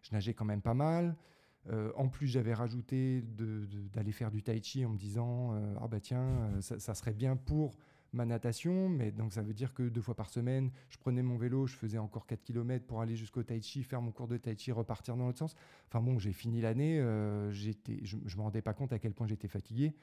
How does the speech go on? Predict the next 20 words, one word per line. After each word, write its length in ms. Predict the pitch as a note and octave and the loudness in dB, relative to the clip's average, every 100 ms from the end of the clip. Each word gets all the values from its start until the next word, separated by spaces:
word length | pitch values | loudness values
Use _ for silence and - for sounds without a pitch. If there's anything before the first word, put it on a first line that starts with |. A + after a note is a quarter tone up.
| - _ - | -18 _ -6
Et 80 | G#2 | -2
à 60 | |
l'automne, 440 | G2 G2+ C3 C#3+ B2 | 0 0 2 2 2
euh, 220 | G#2 F#2 F#2 | 0 0 -2
là, 80 | |
il 60 | A2 | -2
y 40 | |
a 40 | F2+ | -4
un 40 | |
truc 200 | F2 A2+ | -6 -10
qui, 220 | - G2+ | -8 -6
où, 200 | G#2 G2 F#2+ A2+ | -6 -8 -12 -18
où 40 | |
je, 80 | F#2 - | -18 -14
où 60 | G2+ | -14
je 80 | |
piquais 260 | - G#2+ A2 | -10 -6 -4
du 140 | G#2+ | 0
nez, 140 | B2 B2 | 0 0
quoi. 200 | A2 | -2